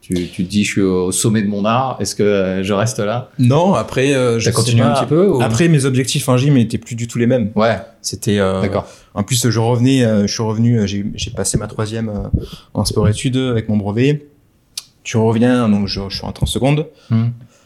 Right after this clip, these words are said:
Speaker 2: Après, tu rem-, tu remets un petit peu les pieds sur terre aussi en pensant, euh, ce que tu vas faire plus tard.
Speaker 1: Ouais.
Speaker 2: Et c'est vrai que la gym, après, c'était plus mon, euh, c'était plus mon objectif d'être champion olympique de gym, euh.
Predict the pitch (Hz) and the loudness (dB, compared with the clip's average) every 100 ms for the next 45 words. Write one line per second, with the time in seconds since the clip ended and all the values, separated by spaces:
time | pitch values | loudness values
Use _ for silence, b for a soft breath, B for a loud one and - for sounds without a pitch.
0 | b _ - 107 139 135 127 120 123 123 | b _ -8 -2 -2 0 0 0 0 -2
1 | 120 123 123 120 120 - - 123 120 117 | 0 2 4 2 -4 -8 0 0 2 -2
2 | 117 127 127 113 - 123 113 107 104 117 | -2 0 2 2 0 0 0 0 -2 -2
3 | 113 101 98 - - 101 98 - - 123 | -2 -4 -6 -8 -8 -8 -8 -12 -6 -6
4 | - - 95 95 - _ - _ _ _ | -4 -4 -4 -4 -16 _ -20 _ _ _
5 | - - 110 98 107 117 104 107 123 107 | -14 0 2 2 0 0 0 4 2 2
6 | 123 - 110 104 - 120 113 113 101 90 | -2 -2 -4 -6 0 4 4 2 0 0
7 | 92 92 85 82 - - - - - 107 | -4 -6 -10 -12 -10 -10 -10 -10 -4 -2
8 | 101 98 95 92 - 117 95 95 98 - | -2 -4 -8 -8 -10 -8 -8 -8 -10 -10
9 | 98 - 95 107 101 95 - 110 98 92 | -10 -10 -10 -8 -10 -10 -14 -12 -8 -8
10 | 87 104 117 117 98 | -6 -2 0 0 -2